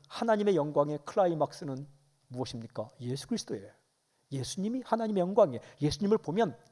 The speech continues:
하나님을 알 수가 있어요. 주께서 말씀하셨죠. "나를 본 자는 아버지를 보았느니라." 그러니까 예수님을 가만히 보면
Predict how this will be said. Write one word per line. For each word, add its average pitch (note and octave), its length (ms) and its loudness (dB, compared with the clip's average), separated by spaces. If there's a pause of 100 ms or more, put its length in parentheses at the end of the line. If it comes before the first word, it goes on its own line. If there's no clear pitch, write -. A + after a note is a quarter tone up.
(240)
하나님을 G#3+ 600 -4
알 A#2 160 -8
수가 - 300 -6
있어요. - 300 -12 (720)
주께서 G3+ 300 6
말씀하셨죠. F#3 480 8 (220)
"나를 D3 400 6
본 C3 180 -6
자는 B2+ 320 0
아버지를 E3 480 -2
보았느니라." C#3 920 -4 (260)
그러니까 D3 180 2
예수님을 G#3 380 -2
가만히 - 460 -8
보면 F#3+ 380 2